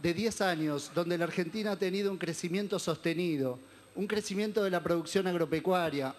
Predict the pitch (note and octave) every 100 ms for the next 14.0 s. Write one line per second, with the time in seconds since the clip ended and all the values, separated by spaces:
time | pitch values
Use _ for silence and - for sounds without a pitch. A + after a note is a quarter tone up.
0 | - F3+ F#3 F3+ F3+ F3 F#3 F3+ D#3+ D3+
1 | D#3 D3+ - F#3 F3 D#3 D3 - E3 D#3
2 | B2+ - - - - - F3+ A3 A#3 G3
3 | - G#3+ A3 G3 F#3 F3 E3+ F3+ E3+ G3
4 | F3 - D3 C3+ - - - - E3 E3+
5 | D#3+ D3+ E3+ - A3 G3+ F#3 E3+ G3+ G3
6 | G3 G#3 - - - - F#3+ D#3+ G#3+ A#3
7 | G#3 F3+ - E3+ E3 E3+ D#3+ G3+ G#3 F#3
8 | F3 F#3 G3+ G3 F#3 - F#3 F3+ F#3 E3+
9 | E3 E3+ F3 F#3 F3+ - D3 C3+ E3 D#3+
10 | F#3+ G#3 F#3+ E3+ D#3 E3 D#3 E3+ D#3+ E3
11 | D#3 G#3 A3+ B3+ - - - - E3+ E3+
12 | F3+ E3 G3 G#3 F3 E3+ E3 D#3 F#3 F#3
13 | E3+ D3+ D#3 - D3+ C#3 D3 D3 B2+ A#2+